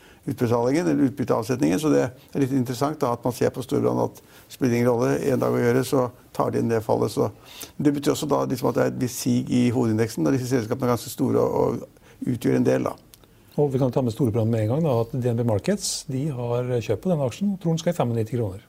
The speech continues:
Speaker 1: Ja, jeg kjenner jo folk som har trodd på Storebrand i mange tiår, holdt jeg på å si. Men den har, den har, den har jo,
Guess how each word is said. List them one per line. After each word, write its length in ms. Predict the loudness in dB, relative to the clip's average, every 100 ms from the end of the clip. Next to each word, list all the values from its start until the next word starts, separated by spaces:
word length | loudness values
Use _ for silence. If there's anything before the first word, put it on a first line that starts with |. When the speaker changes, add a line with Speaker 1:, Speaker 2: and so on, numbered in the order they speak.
| -20 -8 -2
Speaker 1:
Ja, 140 | -2 -4 -20 _ -20 -4
jeg 240 | 0 0 2
kjenner 180 | 2 2
jo 60 | 2
folk 140 | 0
som 100 | 0
har 80 | 0
trodd 220 | 0 0
på 100 | 0 0
Storebrand 560 | 2 2 2 0 0 2
i 80 |
mange 240 | 2 2 0
tiår, 320 | 0 2 2
holdt 160 | 2 0
jeg 80 |
på 80 | 0
å 60 | -2
si. 80 | -4 -2 0 0 -4 -18 -20 -10 0
Men 140 | 2
den 80 | 4
har, 140 | 2 2
den 160 | 2
har, 140 | 2 0
den 160 | 0 2
har 140 | 2 2
jo, 120 | 2